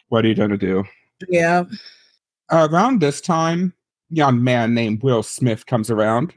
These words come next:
Speaker 1: offering her a reoccurring role on The Fresh Prince of Bel-Air.
Speaker 2: Mm, Willard. <laughs>
Speaker 1: <laughs> And she turns it down because back then it was harder to do both film and T V, and she was trying to go for the film star.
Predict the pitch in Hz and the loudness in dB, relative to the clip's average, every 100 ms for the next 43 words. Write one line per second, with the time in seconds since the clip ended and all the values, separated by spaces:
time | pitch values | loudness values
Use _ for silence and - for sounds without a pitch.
0 | 185 127 120 120 110 120 104 95 113 104 | -4 0 0 -2 -2 0 -2 0 -2 -2
1 | - 113 104 98 107 104 107 104 90 - | -2 0 0 -2 -2 -2 -2 -4 -6 -6
2 | - 104 - 117 104 107 104 98 98 117 | -4 -4 -2 -4 -2 0 0 2 0 -2
3 | 202 _ _ 226 269 233 196 196 220 320 | -4 _ _ -12 -10 -8 -10 -4 -2 0
4 | 339 277 214 196 202 220 - - - - | 0 0 0 -2 -2 -2 -6 -16 -18 -6
5 | - 131 - _ _ - - 226 - 160 | -4 -4 -8 _ _ -20 -20 -20 -2 0
6 | 170 - - 185 208 240 _ _ - 147 | 0 -2 -4 -2 -2 -6 _ _ 0 2
7 | 139 151 147 - 113 120 - _ - 107 | 2 -2 -6 -8 -2 -2 -2 _ -2 0
8 | 101 87 - 107 - _ _ _ 131 143 | 2 -2 -4 -14 -20 _ _ _ -4 0
9 | 127 - 135 151 - 131 127 113 113 - | -2 0 0 0 0 0 2 0 -2 0
10 | 113 113 - 107 110 107 101 107 104 - | 0 0 -6 -6 -2 -4 -2 -2 -2 -2
11 | 127 123 123 104 101 - 110 95 117 127 | 2 2 2 -2 -8 -6 -8 -4 -2 -2
12 | 135 - 110 104 - 107 98 - - 101 | -4 -6 -10 -10 -8 -6 -6 -8 -4 -2
13 | 101 - 104 104 98 - 101 104 95 98 | -2 -8 -6 -2 -2 -4 -8 -8 -6 -8
14 | - - - - | -8 -14 -12 -12